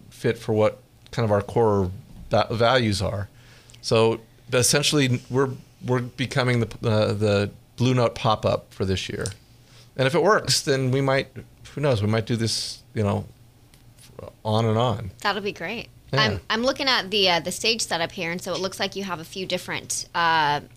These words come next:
Speaker 2: areas, if you will. There's a sapphire, a royal blue, and a blue.
Speaker 1: Yeah.
Speaker 2: And, uh, is that tickets, uh, tickets vary by price based on location?
Speaker 1: Yes.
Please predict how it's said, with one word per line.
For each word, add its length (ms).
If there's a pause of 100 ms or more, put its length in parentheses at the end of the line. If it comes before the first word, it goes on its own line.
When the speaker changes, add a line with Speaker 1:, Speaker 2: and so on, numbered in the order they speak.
Speaker 2:
areas, 400
if 140
you 80
will. 240
There's 160
a 80
sapphire, 720
a 120
royal 360
blue, 280
and 120
a 20
blue. 440 (440)
Speaker 1:
Yeah. 140
Speaker 2:
And, 420
uh, 420
is 160
that 300
tickets, 680
uh, 240 (260)
tickets 320
vary 220
by 180
price 480
based 320
on 160
location? 720
Speaker 1:
Yes. 580